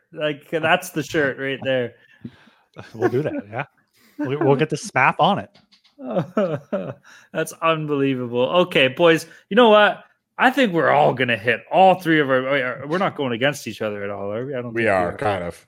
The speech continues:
Speaker 3: I mean, we
Speaker 1: Uh,
Speaker 3: could have a two one Sharks win. <laughs>
Speaker 2: Yeah, that could happen.
Speaker 1: Yeah, I guess.
Speaker 2: Yeah.
Speaker 1: Yeah. Yeah, I suppose. Either way, I think all of us are gonna hit our bets, 'cause you know what?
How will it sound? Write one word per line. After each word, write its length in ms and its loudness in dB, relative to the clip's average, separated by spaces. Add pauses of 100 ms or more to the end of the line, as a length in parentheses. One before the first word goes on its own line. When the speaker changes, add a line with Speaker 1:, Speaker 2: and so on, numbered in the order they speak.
(140)
Speaker 3:
I 260 -8
mean, 160 4
we 80 6
Speaker 1:
Uh, 40 2
Speaker 3:
could 120 6
have 140 8
a 80 2
two 260 6
one 280 4
Sharks 400 0
win. 340 4
<laughs> 800 -2
Speaker 2:
Yeah, 220 0 (240)
that 140 0
could 100 -4
happen. 280 4
Speaker 1:
Yeah, 60 2
I 140 2
guess. 480 0 (500)
Speaker 2:
Yeah. 160 -20
Speaker 1:
Yeah. 340 2 (440)
Yeah, 260 2
I 80 4
suppose. 500 -2
Either 280 4
way, 200 6
I 160 2
think 280 0
all 300 6
of 100 0
us 200 2
are 80 -2
gonna 220 -2
hit 180 -2
our 120 0
bets, 400 -4
'cause 200 -8
you 80 -6
know 180 -2
what? 360 2